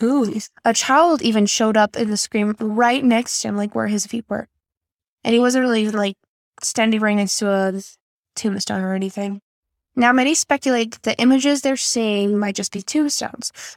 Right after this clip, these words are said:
Speaker 2: but the tombstones don't appear every single time. Like, the people appearing, like, for every single tombstone, it doesn't
Speaker 1: Oh,
Speaker 2: look
Speaker 1: I see.
Speaker 2: "What is that?"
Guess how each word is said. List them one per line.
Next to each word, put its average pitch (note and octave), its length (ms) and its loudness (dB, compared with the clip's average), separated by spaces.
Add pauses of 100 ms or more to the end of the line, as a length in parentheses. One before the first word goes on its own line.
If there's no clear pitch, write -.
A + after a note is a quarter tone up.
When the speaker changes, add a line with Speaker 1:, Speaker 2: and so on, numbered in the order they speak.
Speaker 2:
but G#3+ 100 -2
the A3+ 80 0
tombstones C#4+ 680 2
don't B3 220 2
appear G#3+ 520 -2 (380)
every A3 240 2
single A3 320 -6
time. C#4+ 500 -2 (480)
Like, G#3+ 280 0
the G3 500 -2 (400)
people G#3+ 400 0
appearing, G#3 380 0
like, G3+ 160 -2
for - 200 -2
every G#3 200 0
single G3+ 260 -6
tombstone, G3+ 560 -2
it G3 80 -4
doesn't G#3 300 -4
Speaker 1:
Oh, A3 140 0
Speaker 2:
look G#3+ 100 -2
Speaker 1:
I G#3+ 80 -2
see. G#3+ 380 -6
Speaker 2:
"What G#3+ 220 0
is G3+ 240 -2
that?" - 320 -8